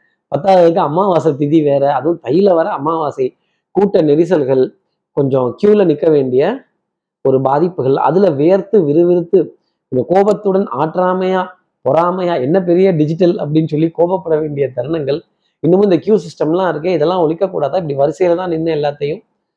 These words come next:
வாங்கணுமா அப்படிங்கிற கேள்விகள் மனதுல மிதுன ராசிக்கு நிறைய இருந்துகிட்டு இருக்கும். அஹ்,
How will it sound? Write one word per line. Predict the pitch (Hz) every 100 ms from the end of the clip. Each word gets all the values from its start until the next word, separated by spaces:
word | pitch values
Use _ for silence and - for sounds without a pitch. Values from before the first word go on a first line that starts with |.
| _ _ -
வாங்கணுமா | 151 180 170 147 151
அப்படிங்கிற | 143 135 151 170 139
கேள்விகள் | 123 147 165 147 139 175 127 165 - _ _ _ - 127
மனதுல | 127 165 160 170 185 123 120 151 196 - 143
மிதுன | 139 165
ராசிக்கு | 165 135 123 151 190
நிறைய | 139 123 156 135
இருந்துகிட்டு | 131 135 131
இருக்கும். | 117 139 208 _ _ _ _ 139
அஹ், | 131